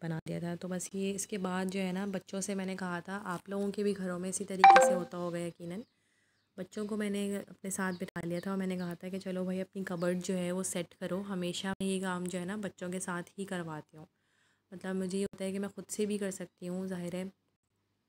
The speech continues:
इतने सारे काम हम लोग कर लेते हैं, तो कबर्ड्स भी सेट कर सकते हैं, लेकिन बच्चे जब बड़े हो जाते हैं ना, तो उनको अपनी एक ज़िम्मेदारी का एहसास दिलवाना मेरे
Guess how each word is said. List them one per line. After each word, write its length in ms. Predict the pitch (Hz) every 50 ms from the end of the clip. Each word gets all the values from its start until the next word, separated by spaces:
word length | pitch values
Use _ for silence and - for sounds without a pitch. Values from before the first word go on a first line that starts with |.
| - -
इतने 280 | 208 185 - 185 190 196
सारे 300 | 190 - 196 190 190 190
काम 280 | 190 190 185 180 180 180
हम 100 | 180 180
लोग 120 | 185 -
कर 140 | - 185 170
लेते 260 | 170 165 165 - 180
हैं, 80 | 185 180
तो 80 | 190
कबर्ड्स 420 | 185 - 180 170 185 190 185 - -
भी 100 | 208 202
सेट 200 | 190 202 190 -
कर 80 | - 180
सकते 300 | - - 175 - _ 180
हैं, 80 | 185 190
लेकिन 320 | 196 196 - 196 208 226 - _ _ _ _ _ _ _ _ _ _ -
बच्चे 280 | 196 190 - - 226 226
जब 180 | 233 226 202
बड़े 180 | 185 185 180 190
हो 140 | - - 196
जाते 300 | 180 190 180 180 - 180
हैं 80 | 175
ना, 120 | 175 190 196
तो 120 | - 214
उनको 360 | 214 214 196 190 190 - 214
अपनी 680 | - - - - - 202 208 214 220 226 233 233 214 208 - _ _ _ _ _ _
एक 200 | - 208 202 196 - -
ज़िम्मेदारी 600 | 208 180 196 185 185 180 180 180 175 175 190 196
का 140 | 196 214 202
एहसास 420 | 202 196 185 - 190 180 185 185
दिलवाना 560 | 180 180 190 185 180 180 175 175 175 180 185
मेरे 260 | 190 190 185 180 180